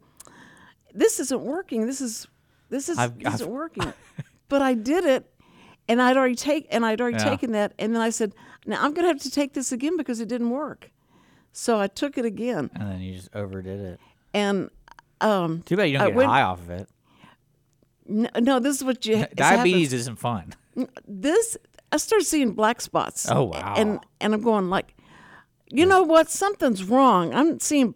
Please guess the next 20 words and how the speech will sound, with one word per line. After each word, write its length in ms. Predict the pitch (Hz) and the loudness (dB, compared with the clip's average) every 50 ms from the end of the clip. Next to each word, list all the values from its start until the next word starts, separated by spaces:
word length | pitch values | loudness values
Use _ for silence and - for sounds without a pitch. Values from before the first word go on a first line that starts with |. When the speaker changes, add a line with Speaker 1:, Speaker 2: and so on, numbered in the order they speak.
| _ _ | _ _
Speaker 1:
black 280 | - 233 262 233 - - | 0 2 2 2 0 -2
spot. 240 | - - 120 - - - - - - | -4 -4 -4 -6 -8 -18 -20 -18 -4
Honey, 260 | - 349 359 359 339 | 2 4 6 6 6
see, 200 | 285 - - 320 - - | 4 2 0 -4 -2 2
I'm 140 | - 233 233 | 2 2 2
seeing 360 | - - 359 359 349 311 269 | 2 2 4 6 6 6 6
black 340 | 240 254 254 269 269 269 - | 6 4 4 4 4 2 0
spots." 440 | - - - 214 185 110 - - - _ _ | 0 0 2 2 2 2 -2 -4 -10 _ _
I 80 | - 185 | -2 -2
ca-, 120 | 220 233 - - - - - _ _ - | -2 -4 -10 -12 -16 -20 -20 _ _ -4
I, 180 | - 139 240 - - - - - - - - _ | -4 -4 -4 -4 -8 -16 -20 -20 -20 -20 -20 _
I, 500 | - - 76 85 92 107 123 127 135 143 - - - | -10 -6 -4 -2 -2 -2 -2 -2 -4 -6 -6 -8 -8
I, 80 | - 67 | -6 -4
Speaker 2:
And 200 | 76 123 170 214 | -2 -2 -2 -2
then 140 | 107 104 104 | -2 0 4
Speaker 1:
and 100 | 185 196 | 6 8
Speaker 2:
you 60 | 214 | 8
Speaker 1:
I 60 | 220 | 8
started 260 | - - 220 208 208 | 8 6 6 4 4
slurring. 280 | - 220 196 202 214 | 4 4 4 2 2